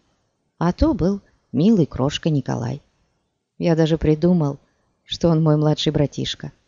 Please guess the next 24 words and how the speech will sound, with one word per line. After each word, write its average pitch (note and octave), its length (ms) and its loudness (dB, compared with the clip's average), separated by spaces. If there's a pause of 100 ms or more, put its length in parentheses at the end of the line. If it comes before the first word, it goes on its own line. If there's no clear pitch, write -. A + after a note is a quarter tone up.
(420)
Только B3+ 300 0
у G#3+ 80 6
нас G3+ 240 4
с - 40 -12
ним F#3+ 240 2
одно F3 280 4
имя G3+ 240 4
на B2 140 -2
двоих. C3 420 -8 (460)
Большой C#3 400 0
Николай A#3 520 2 (460)
и D3 120 2
милый F#3+ 320 4
крошка A#2+ 400 -4
Николай. C3+ 500 -4 (1600)
«Мне D3+ 240 0
кажется, D3+ 420 2
ты D3 140 -2
немного D3+ 380 2
стыдишься. - 640 -6 (360)
А E3 120 2
стыдиться C#3+ 480 0
тут G#3+ 180 -2
нечего. C3+ 460 -4